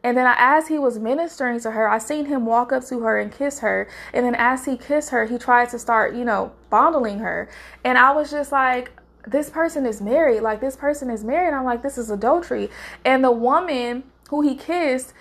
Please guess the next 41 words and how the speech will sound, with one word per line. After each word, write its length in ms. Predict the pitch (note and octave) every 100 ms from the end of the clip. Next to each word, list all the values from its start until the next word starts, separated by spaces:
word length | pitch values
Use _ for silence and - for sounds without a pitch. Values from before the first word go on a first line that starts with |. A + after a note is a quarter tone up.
| - -
she 320 | - - D#4 D#4
was, 180 | D#4
like, 300 | C4+ A#3+ G#3 -
resistant. 640 | A#3 G#3 C#4+ C#4+ - -
She 100 | C4
said, 280 | A#3+ A3+ G#3
"No, 240 | B3 E4
like, 280 | G#3+ G3 G3
you're 120 | G#3+
married. 460 | G#3+ C#4 C4 G#3+ G#3
Like, 220 | G3+ G3+
you're, 200 | A3 -
you, 160 | A3 G#3+
you 140 | B3
know, 100 | A#3
I'm 160 | G#3+ A#3+
not 180 | A3 G3+
doing 280 | B3 E4
this. 160 | C4 A3+
You're 100 | A3
married. 340 | G#3+ F4+ C4
What 140 | G#3+ C#4
are 40 |
you 100 | B3+
doing?" 400 | A#3 F4 A#3+ - - - -
Immediately, 600 | A#3+ A#3+ D#4+ E4+ C4 G3
you 180 | F#3 A#3
know? 380 | B3+ B3+ C#4 C#4 _ _ _ -
Um, 460 | - A#3+ A#3+ A#3+ B3 - - - - - _ -
and 200 | C4 C4
then 380 | C4+ C#4 C4+
the 120 | C4 B3
man, 680 | A#3+ C#4 D#4+ C#4+ C4 C4+ - - - - _ _ _ - _ _ _ _ -
it 140 | C#4+
was 160 | D4+ D4+
just 220 | D4+ C#4+
like 480 | C4+ B3+ B3 A#3+ - - _ _ _ _ _ -
the 140 | B3+
man 400 | B3 B3 C#4 C#4+
had, 600 | C4+ C4+ B3 A#3+ A#3 A3+
um, 680 | A#3 A3+ A3 G3+ F#3+ G3